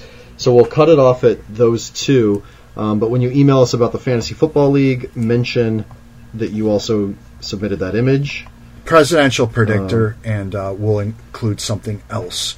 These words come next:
Speaker 2: in your
Speaker 1: Yeah, we'll throw a little bonus in there for you. Um, but yeah, so send us that,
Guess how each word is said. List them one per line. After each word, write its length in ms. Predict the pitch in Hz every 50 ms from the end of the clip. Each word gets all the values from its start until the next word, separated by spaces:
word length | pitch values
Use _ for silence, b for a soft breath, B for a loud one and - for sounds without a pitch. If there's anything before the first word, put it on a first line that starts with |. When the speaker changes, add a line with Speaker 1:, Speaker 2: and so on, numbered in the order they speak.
| - -
Speaker 2:
in 160 | 101 98 95
your 380 | 92 92 90 87 85 87 92 98
Speaker 1:
Yeah, 320 | 127 120 101 85 73 - - - - -
we'll 120 | - - -
throw 320 | - - 104 101 98 95
a 20 | 92
little 260 | 92 90 92 90 - - - 101 - -
bonus 380 | 113 104 101 101 98 95 -
in 100 | 101 95
there 160 | 92 95 92
for 300 | 95 - - 107 101 101
you. 140 | 101 104 104 - b b b b b b b b b b b b - -
Um, 420 | 117 107 104 101 98 95 92 95 - - - - - - - - - - - - - - - - - - - -
but 160 | 120 127 131
yeah, 120 | 139 120
so 160 | - - 110
send 240 | 101 - 143 143 143
us 100 | 147 - -
that, 360 | 127 127 120 123 143 147